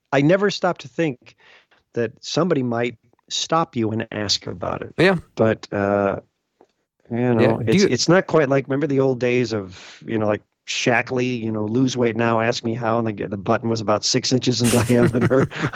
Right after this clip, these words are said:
Speaker 1: on the guy's
Speaker 2: Yeah.
Speaker 1: lapel.
Speaker 2: Mm-hmm.
Speaker 1: I never talked to that guy.
Speaker 2: Okay. Yeah.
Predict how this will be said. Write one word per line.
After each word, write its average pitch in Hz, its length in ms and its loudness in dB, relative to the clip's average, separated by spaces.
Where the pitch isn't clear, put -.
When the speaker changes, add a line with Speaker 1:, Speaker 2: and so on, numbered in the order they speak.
Speaker 1:
on 131 160 2
the 123 100 2
guy's 120 220 0
Speaker 2:
Yeah. 113 60 -2
Speaker 1:
lapel. 104 440 0
Speaker 2:
Mm-hmm. 113 300 0
Speaker 1:
I 135 100 2
never 208 220 4
talked 202 280 0
to 160 80 -4
that 143 200 0
guy. 107 240 -10
Speaker 2:
Okay. 160 320 2
Yeah. 113 200 -2